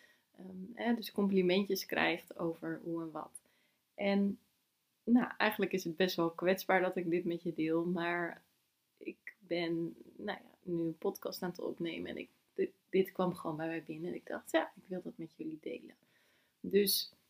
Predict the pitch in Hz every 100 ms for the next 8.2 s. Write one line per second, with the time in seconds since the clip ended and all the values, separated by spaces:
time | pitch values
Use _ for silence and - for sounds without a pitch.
0 | _ 175 180 240 240 185 180 - 170 -
1 | 165 - 160 165 - 160 170 175 _ _
2 | _ _ _ _ _ _ _ - 196 208
3 | 208 226 - - 185 170 185 190 190 185
4 | - 160 165 160 - 165 170 165 160 -
5 | - 156 160 156 156 151 151 - 170 160
6 | 156 156 156 160 151 147 151 - - -
7 | 214 214 190 196 - 160 160 156 - 156
8 | 143